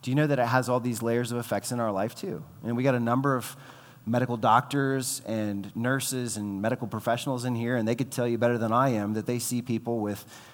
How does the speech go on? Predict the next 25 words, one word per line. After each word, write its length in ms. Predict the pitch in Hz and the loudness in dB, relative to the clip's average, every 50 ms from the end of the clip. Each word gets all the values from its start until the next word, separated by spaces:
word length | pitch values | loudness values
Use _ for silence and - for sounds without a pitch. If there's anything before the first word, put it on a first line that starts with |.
| - - | -14 -12
like, 120 | - 87 - | -10 -10 -6
high 360 | - - - 95 101 117 120 | -6 -2 0 2 2 2 2
blood 360 | 113 113 113 135 147 143 139 | 0 0 0 2 2 2 0
pressure 600 | - - 98 87 82 - - 92 87 85 87 92 - | -4 -4 -4 -4 -4 -6 -6 -6 -8 -8 -8 -8 -8
and 320 | - 107 104 101 98 95 90 - - | -6 -6 -4 -4 -6 -8 -10 -12 -18
heart 460 | - - - - 139 135 147 143 - - | -18 -14 -4 0 0 0 0 -2 -4 -4
arrhythmia 880 | 123 113 101 95 104 101 87 - 101 101 98 92 90 85 82 85 82 - - | -4 -4 -4 -4 -6 -6 -6 -8 -8 -8 -6 -6 -4 -6 -6 -8 -10 -10 -8
and 380 | 107 107 104 104 101 101 92 - - - - - - | -6 -4 -4 -4 -4 -6 -8 -10 -14 -20 -12 -6 -4
migraines 1080 | 110 123 135 135 135 135 139 143 143 135 110 107 110 107 104 98 92 90 90 90 - - - | -2 -2 0 0 2 2 4 2 2 0 -2 -4 -4 -4 -4 -4 -6 -6 -8 -8 -8 -6 -6
and 340 | 110 104 101 98 95 87 110 | -4 -4 -4 -6 -6 -4 -4
no 440 | 131 139 147 151 156 156 160 156 | -2 0 0 0 0 0 0 0
sleep 460 | 143 - - - 127 123 123 113 - - | -2 -2 -6 -4 -4 -4 -4 -4 -4 -6
and 260 | 85 98 98 98 92 - - - - | -6 -4 -4 -6 -8 -10 -14 -14 -8
just 220 | - 123 - - - - | -6 -6 -6 -6 -6 -2
all 260 | - 135 151 175 190 | 0 0 2 2 0
these 220 | 185 170 151 131 113 | 0 -2 -2 -2 -4
problems 600 | - - - 143 151 147 127 110 107 104 104 104 | -4 -2 0 2 2 2 2 0 -2 -2 -4 -4
that 120 | - 120 110 | -2 -2 -2
are 60 | 110 | -2
associated 800 | 107 - - 143 143 170 175 - - 107 98 95 101 104 113 - - - - - - - | -2 -2 -4 -2 -2 -2 -4 -4 -4 -4 -2 -2 -4 -4 -6 -8 -14 -20 -20 -20 -10 -8
because 240 | - 135 156 151 135 | 0 2 2 4 4
your 80 | 156 143 | 2 4
body's 380 | 131 135 143 156 156 151 - | 6 6 6 6 4 2 0
keeping 320 | - - 120 117 131 131 123 | -2 -4 -4 -2 -2 -4 -4
score. 440 | - - 180 196 143 85 71 139 | -4 -4 -4 -2 -2 -4 -6 -10